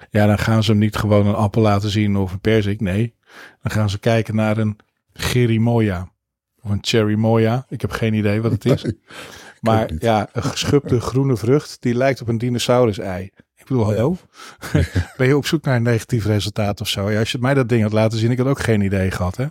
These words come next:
Speaker 2: Nee, nee.
Speaker 1: Dus, eh, ja. En ik herken best een hoop gekke vruchten nog, maar, eh, je kan ook, eh, je kan ook overdrijven.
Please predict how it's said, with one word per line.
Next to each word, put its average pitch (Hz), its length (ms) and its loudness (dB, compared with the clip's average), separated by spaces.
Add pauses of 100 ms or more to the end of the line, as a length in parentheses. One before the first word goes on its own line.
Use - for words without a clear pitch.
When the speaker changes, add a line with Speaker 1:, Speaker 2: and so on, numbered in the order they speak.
Speaker 2:
Nee, 90 180 0 (360)
nee. 80 120 -6
Speaker 1:
Dus, - 220 -2
eh, 104 220 0 (100)
ja. 92 360 -8
En 117 140 -2
ik 120 80 0
herken 113 280 2
best 120 220 2
een 123 60 2
hoop 107 160 2
gekke 113 260 0
vruchten 113 340 -2
nog, 104 260 -4
maar, 101 320 -6
eh, 107 120 -6
je 110 60 -8
kan 104 220 -6
ook, 104 180 -4
eh, 104 180 -2 (180)
je 120 100 -10
kan 110 180 0
ook 104 100 -4
overdrijven. 95 640 -6